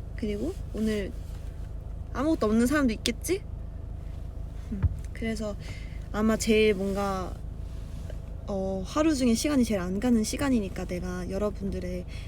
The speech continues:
시간을 때우는데 도와드리고자 이렇게 켰으니까 많이 많이 빨리빨리 들어와 주세요.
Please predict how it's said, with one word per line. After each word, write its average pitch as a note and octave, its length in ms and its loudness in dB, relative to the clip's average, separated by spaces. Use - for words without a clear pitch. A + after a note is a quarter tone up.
시간을 G#3+ 680 0
때우는데 B3+ 420 2
도와드리고자 F#3 840 0
이렇게 A3 160 -6
켰으니까 G#3+ 720 -4
많이 A#3+ 240 6
많이 G3+ 320 2
빨리빨리 G#3 720 -2
들어와 G3+ 240 -4
주세요. - 360 -6